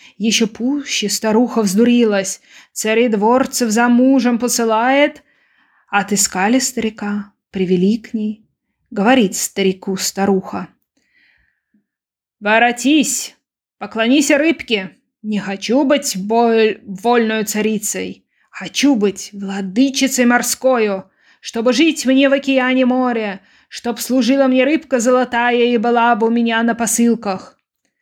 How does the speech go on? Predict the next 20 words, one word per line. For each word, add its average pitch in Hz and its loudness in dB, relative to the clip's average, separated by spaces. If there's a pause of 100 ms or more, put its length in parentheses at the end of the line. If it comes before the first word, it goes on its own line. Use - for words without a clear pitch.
(420)
Старик 240 -8
не 208 0
осмелился 190 -6
перечить, 190 -6 (320)
не 247 4
дерзнул 233 2
поперёк 214 -2
слова 220 2
молвить. 220 2 (340)
Вот 202 -6
идёт 214 -4
он 220 -8
к - -14
синему 226 2
морю, 233 2 (220)
видит, 247 0
на 196 0
море 208 2
чёрная 196 -2
буря. 180 -8